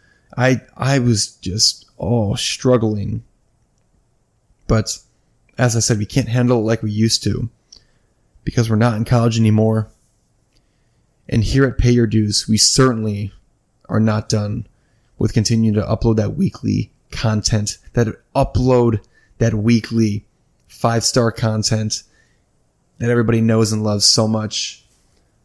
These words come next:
Boys, thank you so much for listening to this episode of Pay Your Dues. If you enjoyed this,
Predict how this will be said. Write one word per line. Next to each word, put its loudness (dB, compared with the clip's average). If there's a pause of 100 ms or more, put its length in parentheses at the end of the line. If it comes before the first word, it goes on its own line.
(140)
Boys, 4 (1800)
thank 2
you 0
so 4
much 4
for -2
listening 0
to 0
this -2
episode 0
of -10
Pay 2
Your 2
Dues. 0
If -6
you 2
enjoyed 2
this, -2